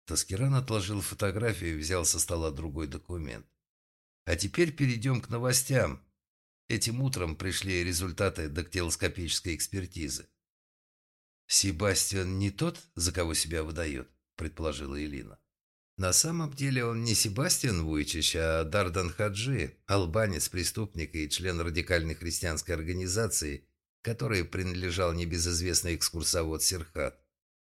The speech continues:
«Да», опустив голову, протянула Элина. «Теперь понятно, от кого Серхат узнал, что мы находимся на острове Эзер.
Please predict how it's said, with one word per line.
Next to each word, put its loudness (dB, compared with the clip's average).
«Да», 2
опустив 0
голову, 0
протянула -2
Элина. -6
«Теперь 0
понятно, 4
от 0
кого 4
Серхат 2
узнал, 0
что -2
мы 0
находимся 0
на 0
острове -2
Эзер. -2